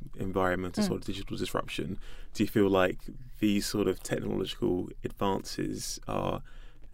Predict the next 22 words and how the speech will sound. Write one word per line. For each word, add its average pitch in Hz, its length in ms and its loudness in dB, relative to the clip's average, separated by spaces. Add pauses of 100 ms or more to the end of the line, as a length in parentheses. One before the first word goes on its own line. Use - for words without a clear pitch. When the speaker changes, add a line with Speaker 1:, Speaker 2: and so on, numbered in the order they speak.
(140)
Speaker 1:
benefiting 131 720 4 (220)
that - 220 -2
sort 123 180 2
of, 120 180 4
um, 120 300 6
aid, 123 320 8 (300)
um, 110 180 2
and 101 180 4
need 117 320 4
for - 120 -6
culture, 139 540 0
or - 120 2
do - 80 -6
you - 40 -6
feel 113 140 0
like - 200 0
it's - 100 -2
sort - 160 -2
of 98 80 -6
risking 110 300 0
it - 140 -4
because - 400 -2